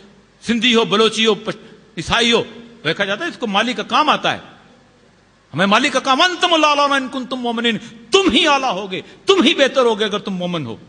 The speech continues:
हम मोमिन नहीं हैं, इसीलिए हम आला नहीं हैं। एक बात याद रखिए, हम आज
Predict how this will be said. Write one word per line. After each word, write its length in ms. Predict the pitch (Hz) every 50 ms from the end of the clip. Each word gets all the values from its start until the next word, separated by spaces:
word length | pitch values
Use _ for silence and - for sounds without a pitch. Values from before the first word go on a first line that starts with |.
| - - - _ - -
हम 80 | 143
मोमिन 300 | 156 156 190 247 277 220 165
नहीं 300 | 160 202 - 339 370 320
हैं, 400 | 269 285 220 131 - - - - - - - - _ -
इसीलिए 280 | 196 226 294 330 294 269
हम 120 | 240 214
आला 200 | 185 180 180 165
नहीं 240 | 147 139 117 123 120
हैं। 160 | 90 90 - - - - - _ _ _ _ _ _ _ _ _ _ _ _ _ _ _ _ _ _ _ _ _ _ _ _ _ _ _ _ _ _ _ _ _ _ _ _ _ _ _ _ -
एक 160 | 160 165 143
बात 220 | 185 185 175 131 175
याद 200 | 208 247 240 262
रखिए, 540 | 247 - - 233 226 175 139 - - - - - - - - - - - - _ _ _ _ _ _ _ _ _ _ _ _ _ _ _ _ _ _ _ _ _ _ _ _ _ _ _ _ _ -
हम 340 | - 277 285 285 233 - - -
आज 400 | 220 277 302 285 170 - -